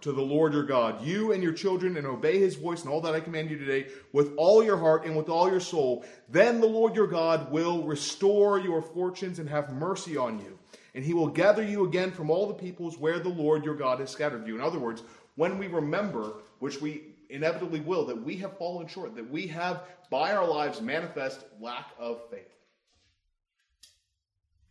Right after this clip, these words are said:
we repent and we come back to the Lord, and he is gracious and long-suffering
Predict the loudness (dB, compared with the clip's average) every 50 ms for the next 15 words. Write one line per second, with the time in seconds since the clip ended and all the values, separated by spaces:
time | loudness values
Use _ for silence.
0 | _ _ _ -8 -6 -6 -4 -6 -8 -8 -10 -8 -8 -8 -6 -8 -12 -16 -16 -18
1 | _ _ _ _ _ _ _ _ _ _ _ _ -14 -12 -12 -10 -12 -10 -10 -8
2 | -2 2 2 2 2 2 -2 -6 -8 -6 -4 -2 0 -2 -2 -2 -6 -12 -16 -18
3 | -18 -18 -16 -10 -6 -4 -4 -4 -6 -8 -12 -6 -4 -4 -4 -2 -4 -4 -6 -6
4 | -8 -10 -16 -20 -20 -20 -20 -14 -8 0 2 4 4 4 2 0 0 0 0 0
5 | -2 -2 -2 -2